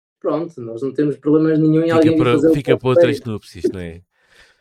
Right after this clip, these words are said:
Speaker 1: <laughs>
Speaker 2: Deixa acabar o
Speaker 1: Exatamente.
Speaker 2: jogo e logo sair os portes.
Speaker 1: Agora, o, agora neste estado, não.
Speaker 2: Ok, ok. Também falaste da Microsoft e eu disse logo que tinha que voltar a essa conversa,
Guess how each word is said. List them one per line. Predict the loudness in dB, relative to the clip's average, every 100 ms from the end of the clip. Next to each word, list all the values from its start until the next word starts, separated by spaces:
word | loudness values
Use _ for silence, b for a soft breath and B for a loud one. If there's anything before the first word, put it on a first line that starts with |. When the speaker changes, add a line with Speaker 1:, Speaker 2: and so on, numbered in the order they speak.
| b
Speaker 1:
<laughs> | -10
Speaker 2:
Deixa | -4 -2 0
acabar | 2 2 2
o | 0
Speaker 1:
Exatamente. |
Speaker 2:
jogo | 0 2 2 -2 -16
e | -8
logo | -6 -6
sair | -6 -6
os | -8
portes. | -10 -10 -10 -20 -20 -20 _ b b
Speaker 1:
Agora, | 2 4 4 4 2
o, | 0 -6 -10 -10
agora | -6 -6 -8
neste | -8 -12 _
estado, | _ -10 -10 -10
não. | -12 -14 _ _ _ _ -20
Speaker 2:
Ok, | -20 -20 -20 _ _
ok. | -20 -20 -20 _ _ _ _ _ _
Também | -8 -6
falaste | -4 -4 -6
da |
Microsoft | -10 -8 -10 -6 -6 -8 _ _ _ _ -20
e | -14 -10
eu | -8
disse | -10 -12 -14
logo | -14
que | _
tinha | -18 -18
que | -16 -16
voltar | -16 -14 -12 -10
a | -10 -10
essa | -12 -16 -20
conversa, | -18 -18 -18 -20 -20